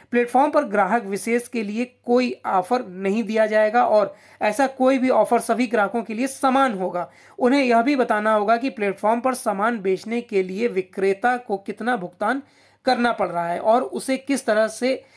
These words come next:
किस तरीके के अन्य शुल्क देने पड़ रहे हैं। प्लेटफॉर्म को विक्रेता और उनके बीच की स-, सभी शर्तों के बीच बाध्यताओं की भी जानकारी इसमें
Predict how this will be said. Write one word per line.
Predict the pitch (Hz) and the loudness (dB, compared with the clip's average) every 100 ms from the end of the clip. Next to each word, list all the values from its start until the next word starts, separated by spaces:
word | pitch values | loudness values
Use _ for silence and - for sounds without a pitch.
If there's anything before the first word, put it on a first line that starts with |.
| _ | _
किस | 277 269 | -2 2
तरीके | 233 226 | 2 0
के | 214 269 | -4 -6
अन्य | - - 262 240 | -4 -2 -2 -2
शुल्क | - 254 220 196 | -2 -2 -2 -8
देने | 170 226 254 | -6 -2 -2
पड़ | 285 247 196 | -2 0 0
रहे | 165 165 | -2 -6
हैं। | 160 165 _ - - | -14 -18 _ -10 -2
प्लेटफॉर्म | 240 240 277 285 | 0 2 0 0
को | 240 | -2
विक्रेता | 226 220 214 262 | -2 -4 0 2
और | 247 | 2
उनके | 226 202 247 | -2 -4 -8
बीच | 175 220 240 | -6 -6 -8
की | - 269 | -6 -8
स-, | - - - _ _ _ _ _ _ _ _ _ _ _ | -6 -12 -14 _ _ _ _ _ _ _ _ _ _ _
सभी | - 202 220 285 | -10 -4 -2 -2
शर्तों | - 196 - 262 | -2 -4 -4 -6
के | 254 262 | -4 -6
बीच | 180 160 233 202 - - _ _ _ _ | -6 -4 -4 -4 -10 -16 _ _ _ _
बाध्यताओं | 170 208 202 196 214 247 | 0 0 0 -2 0 0
की | 240 233 | -2 -4
भी | 247 | -2
जानकारी | 202 196 190 196 240 | -2 -2 -2 -2 -2
इसमें | 190 220 302 | -6 -6 -8